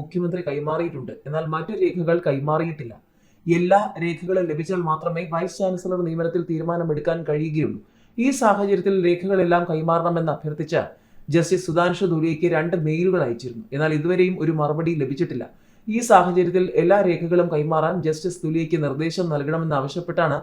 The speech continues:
ഗവർണർ സുപ്രീം കോടതിയെ സമീപിച്ചത്. ഡിജിറ്റൽ സാങ്കേതിക സർവകലാശാല വി സി നിയമനം വൈകുന്നതിൽ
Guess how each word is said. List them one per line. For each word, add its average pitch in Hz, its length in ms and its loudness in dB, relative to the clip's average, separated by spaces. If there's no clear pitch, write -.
ഗവർണർ 175 420 8
സുപ്രീം 190 320 2
കോടതിയെ 151 400 0
സമീപിച്ചത്. 127 500 -6
ഡിജിറ്റൽ 220 520 2
സാങ്കേതിക 190 440 2
സർവകലാശാല 175 600 0
വി 170 160 0
സി 214 80 -4
നിയമനം 165 380 -2
വൈകുന്നതിൽ 156 420 0